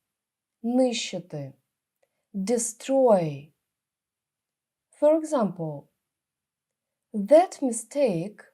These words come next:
destroyed his confidence.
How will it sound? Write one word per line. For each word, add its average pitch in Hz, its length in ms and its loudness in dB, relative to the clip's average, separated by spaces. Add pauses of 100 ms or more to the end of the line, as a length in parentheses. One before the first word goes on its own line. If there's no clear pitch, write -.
(580)
destroyed 285 840 2
his 233 400 -10 (120)
confidence. 165 1120 -10